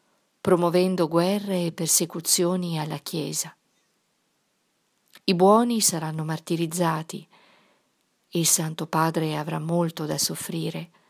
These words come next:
varie nazioni saranno distrutte. Finalmente il mio cuore immacolato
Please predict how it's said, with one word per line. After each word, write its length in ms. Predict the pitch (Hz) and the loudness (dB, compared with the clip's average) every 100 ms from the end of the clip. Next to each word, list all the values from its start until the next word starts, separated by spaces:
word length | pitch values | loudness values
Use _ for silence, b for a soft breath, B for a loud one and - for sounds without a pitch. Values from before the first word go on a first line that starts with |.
| b b b b b _ _ | b b b b b _ _
varie 420 | - 175 175 175 160 | -2 0 2 0 -2
nazioni 760 | 156 - - 175 175 180 208 _ _ | -4 -2 0 0 -2 -4 -10 _ _
saranno 520 | - - 175 170 165 | 0 2 2 -4 -4
distrutte. 840 | 170 170 - - 175 170 - 170 165 _ _ _ _ _ _ _ _ _ _ _ _ _ _ _ _ _ | -4 0 0 -2 -8 -10 -14 -14 -14 _ _ _ _ _ _ _ _ _ _ _ _ _ _ _ _ _
Finalmente 1040 | - 180 160 151 147 151 147 147 - 160 - _ b b b b b | -6 -2 0 -2 -6 -6 -6 -8 -10 -10 -14 _ b b b b b
il 200 | 190 180 | -2 0
mio 160 | 180 170 | 0 0
cuore 260 | 202 190 | 0 2
immacolato 920 | 180 170 160 - 165 170 175 175 190 | 0 -2 -6 -4 -4 -4 -6 -8 -14